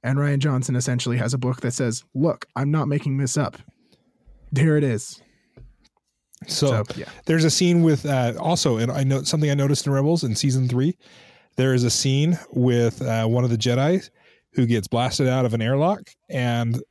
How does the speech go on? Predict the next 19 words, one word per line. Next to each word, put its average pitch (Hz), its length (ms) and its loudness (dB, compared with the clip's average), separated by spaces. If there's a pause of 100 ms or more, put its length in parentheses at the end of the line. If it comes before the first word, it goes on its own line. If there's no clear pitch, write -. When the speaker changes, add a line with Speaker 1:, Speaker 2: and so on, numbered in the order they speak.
(220)
Speaker 2:
something 262 380 -2
very 302 220 2
similar 269 440 4
to 180 260 4
what 175 260 2 (280)
s-, 185 220 -6
some 185 120 2
events 185 300 2
in 180 340 2
Last 185 240 2
Jedi 220 220 2
happen 95 240 -2
in 90 80 0
there 92 220 -2
is 104 200 -4 (360)
all 120 140 2
I'm 101 60 -2
gonna 92 140 0
say. 90 260 -4